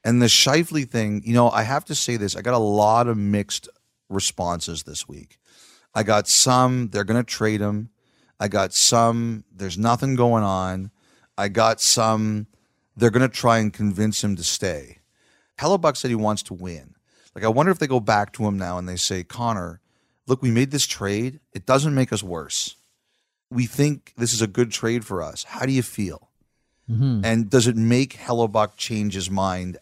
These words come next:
Speaker 1: at all?" You know, the Scheifele one to me is really interesting. Like,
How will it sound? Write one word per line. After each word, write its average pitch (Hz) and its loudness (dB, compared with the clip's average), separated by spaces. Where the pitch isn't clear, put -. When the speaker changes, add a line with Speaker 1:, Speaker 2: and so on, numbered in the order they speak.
Speaker 1:
at 95 -2
all?" 82 -4
You 131 0
know, 131 8
the 127 4
Scheifele 170 0
one 135 0
to 120 -4
me 113 4
is 95 4
really 104 2
interesting. 95 -6
Like, 87 -14